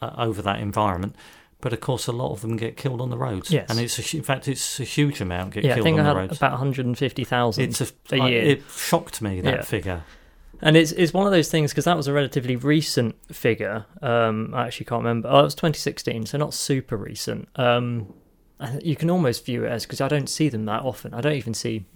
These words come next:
Speaker 2: s-, you know, dead on the road hedgehogs that often. But if there's still enough for a hundred sixty-seven thousand to be killed every year, it's, it's,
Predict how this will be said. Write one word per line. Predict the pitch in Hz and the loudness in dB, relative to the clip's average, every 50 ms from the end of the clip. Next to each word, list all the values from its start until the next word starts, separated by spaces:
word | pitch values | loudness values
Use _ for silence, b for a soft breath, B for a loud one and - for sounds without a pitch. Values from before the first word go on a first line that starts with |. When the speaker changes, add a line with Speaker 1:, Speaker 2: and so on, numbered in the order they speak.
| - | -14
Speaker 2:
s-, | - - - - - - 175 - - - | -12 -12 -14 -14 -16 -18 -16 -12 -12 -12
you | - | -12
know, | 80 95 95 | -10 -10 -4
dead | - 113 110 - | -2 -2 -2 -2
on | 113 107 107 | -4 -4 -4
the | 107 | -2
road | 110 127 139 139 131 - - - - - | 0 2 2 2 0 -2 -10 -20 -18 -10
hedgehogs | - 123 110 - - 110 101 - - | -8 -8 -8 -8 -8 -12 -12 -10 -4
that | - 120 113 104 - | -2 -2 -2 -2 -4
often. | 117 110 - - - 131 131 120 - - _ - - | -8 -8 -8 -10 -14 -14 -14 -16 -18 -20 _ -6 0
But | - 123 - - - _ _ _ _ _ _ _ _ _ | 0 0 0 0 -8 _ _ _ _ _ _ _ _ _
if | - - | -14 -4
there's | - 147 131 - | -2 0 0 0
still | - - - - 156 139 127 | -2 -6 0 0 2 2 2
enough | 127 131 139 135 104 | 0 0 -2 -4 -4
for | - - - 120 | -6 -10 -8 -8
a | 113 | -8
hundred | - 120 123 123 110 110 117 110 | -4 -4 -4 -4 -2 -4 -4 -6
sixty-seven | - - - - - - - 123 113 110 117 | -6 -8 -10 -10 -10 -8 -6 -6 -6 -6 -6
thousand | 107 - 117 117 117 117 110 123 107 | -4 -2 -2 0 0 -2 -4 -4 -8
to | 104 107 | -6 -6
be | 113 | -6
killed | 104 - 123 120 113 - | -4 -2 -2 -2 0 -2
every | - - - 117 117 | -4 -8 -8 -6 -4
year, | 117 120 120 113 - - 117 - b b b b b b b b b b b b | -4 -4 -4 -4 -6 -10 -12 -14 b b b b b b b b b b b b
it's, | - 127 120 - | -4 -4 -4 -4
it's, | 147 - 135 | -4 -4 -4